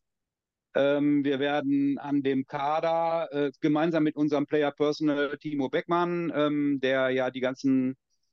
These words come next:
äh, Spieler-Scoutings und die ganzen Spielergespräche führt, ähm, werden wir an, äh, ja,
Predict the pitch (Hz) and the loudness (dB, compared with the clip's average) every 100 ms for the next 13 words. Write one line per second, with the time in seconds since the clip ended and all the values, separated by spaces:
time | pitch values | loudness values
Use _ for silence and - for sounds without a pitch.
0 | _ 113 120 120 117 - 190 156 147 147 | _ 2 4 2 0 -4 0 0 0 0
1 | 147 151 143 135 139 123 120 123 - - | 2 2 2 2 0 0 0 -2 -8 0
2 | 170 151 147 - 143 139 - 143 139 135 | 0 2 -2 0 0 0 0 2 2 0
3 | - 127 127 123 120 120 123 127 127 120 | -2 0 2 2 0 2 2 2 0 2
4 | 131 127 123 123 123 120 113 107 107 104 | 2 2 0 0 0 0 0 0 0 -2
5 | 95 131 | -4 -6